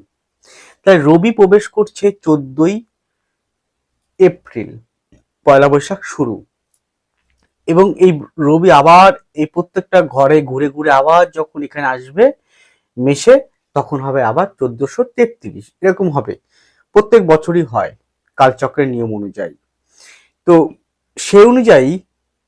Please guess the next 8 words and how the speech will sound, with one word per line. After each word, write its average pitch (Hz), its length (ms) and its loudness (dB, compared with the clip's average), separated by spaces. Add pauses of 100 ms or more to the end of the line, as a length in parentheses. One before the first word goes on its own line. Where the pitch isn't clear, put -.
(140)
এই 190 240 2
যে 214 160 0 (460)
চোদ্দই 170 480 2 (340)
এপ্রিল, 151 440 -4 (100)
সেদিন 170 380 -6
কি 202 140 -12
পাচ্ছি 180 420 -4
আমরা? 202 220 -4